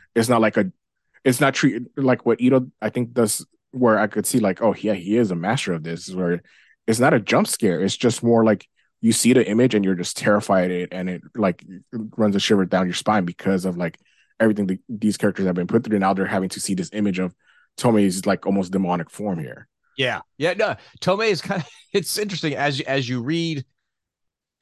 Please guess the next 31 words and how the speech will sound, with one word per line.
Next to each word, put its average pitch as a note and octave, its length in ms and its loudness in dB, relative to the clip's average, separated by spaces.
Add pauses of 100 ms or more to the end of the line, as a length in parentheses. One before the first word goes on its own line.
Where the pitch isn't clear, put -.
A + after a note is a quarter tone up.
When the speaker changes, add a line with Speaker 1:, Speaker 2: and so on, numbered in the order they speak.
Speaker 2:
as B2+ 180 -2
you B2+ 60 -6
get D3 160 0
into, A#2 340 -4 (220)
read G#2 220 -10
past A#2 200 -6
the A#2+ 80 -8
first B2 300 -4
short F#2+ 180 -8
story G2 200 -8
and F2+ 60 -8
get G2+ 60 -6
into F#2+ 100 -12
the F#2 60 -8
second, F#2+ 380 -10
third, G2 220 -8
and E2+ 120 -12
fourth, D#3 360 -2
and G#2 100 -6
you F#2+ 140 -6
learn G#2 260 -2
more G2 200 -2
about F2+ 220 -4
how A2 720 -4 (540)
Tomei G#2 440 -6
operates - 760 -8 (800)
as A2+ 260 -4
a G#2+ 80 -6
succubus. D3 800 -6 (160)
She's D#3+ 240 -6
not G#3 220 -2